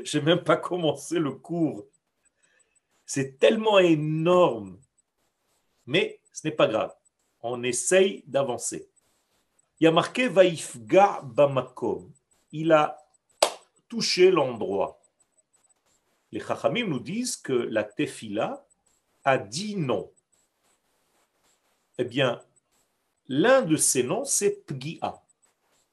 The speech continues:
Donc, Vaifga bamakom, traduction de nos sages, Yaakov a prié. Or, il est dit dans le texte, Ki Bahashemesh,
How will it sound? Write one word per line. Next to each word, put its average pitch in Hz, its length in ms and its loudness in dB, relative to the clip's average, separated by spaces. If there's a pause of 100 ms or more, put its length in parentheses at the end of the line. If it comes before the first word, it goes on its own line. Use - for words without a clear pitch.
(100)
Donc, 123 300 0
Vaifga 156 800 4
bamakom, 165 960 -2 (880)
traduction 170 680 0
de 107 120 -2
nos 101 200 -8
sages, 254 800 0
Yaakov 131 760 2
a 208 160 4
prié. 185 840 -6 (1120)
Or, 139 440 6 (1300)
il 113 200 -6
est 110 80 0
dit 185 160 -4
dans 143 120 2
le 104 180 -4
texte, - 400 2
Ki 143 180 -16
Bahashemesh, 196 1160 2